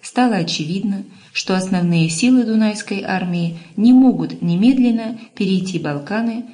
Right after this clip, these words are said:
для поддержки отряда Гурко, как планировалось ранее. Получив подкрепление из России и достигнув договоренности с румынским князем Карлом, русское командование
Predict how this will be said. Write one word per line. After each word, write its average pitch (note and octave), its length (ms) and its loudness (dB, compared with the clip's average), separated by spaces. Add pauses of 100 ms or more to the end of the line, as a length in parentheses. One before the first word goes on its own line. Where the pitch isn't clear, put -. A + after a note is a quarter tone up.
(120)
для E3+ 140 0
поддержки E3+ 640 -4
отряда D#3+ 560 -4
Гурко, A3+ 580 -4 (220)
как E3+ 200 -6
планировалось F3 680 -4
ранее. D3 540 -8 (720)
Получив A#3 460 -2
подкрепление E3 800 -2
из D#3+ 180 -4
России G3+ 680 -6 (260)
и G3+ 100 0
достигнув B3 600 2 (180)
договоренности F3 1080 -2
с - 140 -8
румынским F3 560 -2
князем D3+ 420 -4
Карлом, E3 540 -4 (420)
русское G3 440 0
командование G#3 800 -2